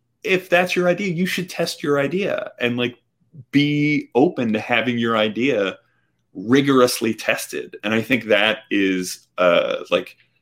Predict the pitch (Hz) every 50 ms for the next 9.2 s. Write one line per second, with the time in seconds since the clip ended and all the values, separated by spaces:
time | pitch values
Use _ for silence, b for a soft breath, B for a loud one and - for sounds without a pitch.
0 | _ _ - 123 104 110 113 107 110 110 104 104 101 101 98 - - 92 98 117
1 | 110 98 - 101 110 127 120 107 95 92 90 80 80 82 - - 92 90 82 -
2 | - - 67 - - - - - - - - 160 208 180 113 139 208 233 180 127
3 | 104 92 - - 87 78 - - 101 92 - - 80 - 71 76 - - - -
4 | - - - - - - _ _ _ _ _ _ _ _ - 131 143 151 135 -
5 | - - - 127 107 180 - - - _ _ _ _ _ _ - 113 - - -
6 | 175 165 131 107 135 190 - - - - - 127 139 175 180 - - - - -
7 | 165 185 208 214 220 214 196 165 147 135 135 147 156 135 113 - - 107 98 92
8 | 98 92 90 90 82 - - _ _ _ _ _ _ _ _ - 104 98 - -
9 | - 113 107 -